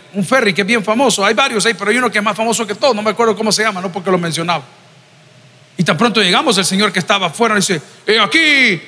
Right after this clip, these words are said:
este, las motos tienen que ir a parquearse". "Mira, hijo", le digo, "somos veinticuatro, no caben en ese pedacito".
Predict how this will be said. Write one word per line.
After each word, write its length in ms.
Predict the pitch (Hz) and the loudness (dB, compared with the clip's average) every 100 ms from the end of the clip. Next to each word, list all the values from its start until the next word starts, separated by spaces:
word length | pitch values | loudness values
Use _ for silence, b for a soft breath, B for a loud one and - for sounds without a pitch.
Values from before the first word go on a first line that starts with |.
| - - | -18 -4
este, 480 | 240 220 233 214 208 | 0 0 0 0 0
las 120 | 196 | 2
motos 300 | 214 294 220 | 2 0 0
tienen 220 | 294 262 208 | 0 0 0
que 80 | |
ir 60 | 285 | 0
a 80 | 202 | 0
parquearse". 440 | 220 262 202 240 | -2 0 0 -2
"Mira, 240 | 175 156 196 | 0 0 0
hijo", 160 | 196 | -2
le 80 | 185 | -4
digo, 120 | 160 | -4
"somos 220 | 147 185 190 | -4 -4 -2
veinticuatro, 600 | 190 151 131 208 208 170 | -4 -6 -2 -2 0 -4
no 160 | 185 185 | -4 -2
caben 320 | 220 233 160 | 0 0 -2
en 80 | 175 | -2
ese 100 | 180 | 0
pedacito". 640 | 185 156 226 370 - | 0 0 -4 -8 -14